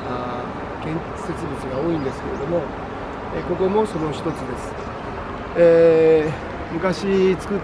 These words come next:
た、あー、木製の吊り橋が、まあ、今も、えー、そのまま残ってるんですね。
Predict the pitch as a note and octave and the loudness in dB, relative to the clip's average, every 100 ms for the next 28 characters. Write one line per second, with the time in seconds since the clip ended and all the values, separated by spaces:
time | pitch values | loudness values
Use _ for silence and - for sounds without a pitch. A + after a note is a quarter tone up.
0 | - E3 C#3+ A#2+ - C3+ C3+ C3 C3 C#3 | 0 2 2 -2 -4 -4 -2 0 0 0
1 | C3 C3+ D#3+ C#3+ - F3 F3 E3+ E3 E3 | -2 -2 0 0 0 2 4 2 0 2
2 | E3+ - E3 D#3+ A#2+ - - - C#3 C3+ | 2 2 4 4 2 -4 -8 -6 -4 -2
3 | F3 F3 D3+ B2 B2 - - - - - | 2 4 4 2 -2 -8 -10 -10 -8 0
4 | C#3+ C#3 D#3 E3 E3+ D#3+ D#3+ E3+ D3 A#2+ | 0 2 2 4 6 4 2 0 0 -2
5 | B2+ - D#3 F3 E3 | -4 -2 4 6 6